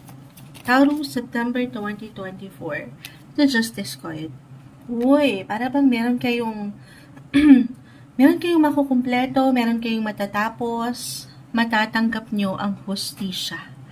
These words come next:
Balance, King of Cups, Justice card. September twenty twenty-four, it will bring you balance, justice,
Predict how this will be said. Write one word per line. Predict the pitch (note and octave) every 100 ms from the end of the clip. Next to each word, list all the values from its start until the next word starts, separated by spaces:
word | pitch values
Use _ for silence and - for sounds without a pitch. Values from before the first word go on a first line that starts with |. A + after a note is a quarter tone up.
| - - - -
Balance, | F#3+ A#3 D4+ D#4+ C4+ G3 - - - -
King | C4+
of | C4+ C4+
Cups, | A#3+ A#3 - - -
Justice | A3+ A3+ A#3+ A#3
card. | - A3+ A3 A3 G#3 G#3 - - - - - - - - - - - - - - - - -
September | - B3 B3 A#3+ B3+
twenty | A#3+ A3+ A3+
twenty-four, | G#3+ G#3 G#3+ G#3 G3+ G3+ G3+ G3+ -
it | - A3+
will | A#3 A#3
bring | G3 A3+ A#3 A3+
you | A3 G#3+ G3+ G3+ G3+ G3+ - - - - - - -
balance, | F3+ F#3+ F#3+ F#3 F#3+ - F#3+
justice, | F3+ G3+ G3 - F#3+ F#3+ - - -